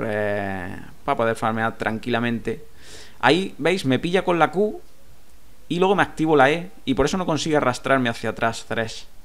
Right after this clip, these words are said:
Aquí me, me engancha, no me la tiro, me la tiro ahora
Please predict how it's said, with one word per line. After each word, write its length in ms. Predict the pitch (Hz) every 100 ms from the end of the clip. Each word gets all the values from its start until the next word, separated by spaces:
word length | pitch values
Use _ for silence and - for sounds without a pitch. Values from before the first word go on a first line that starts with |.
| - - - - - - - - - - - - - - - - - - - -
Aquí 200 | 120 143
me, 140 | 156 131 135
me 120 | 131
engancha, 440 | 127 143 160 - 127
no 100 | 151
me 80 |
la 120 | 151 135
tiro, 360 | 160 147 - -
me 100 | 117
la 120 | 113
tiro 380 | 143 151 143 131
ahora 440 | 143 156 143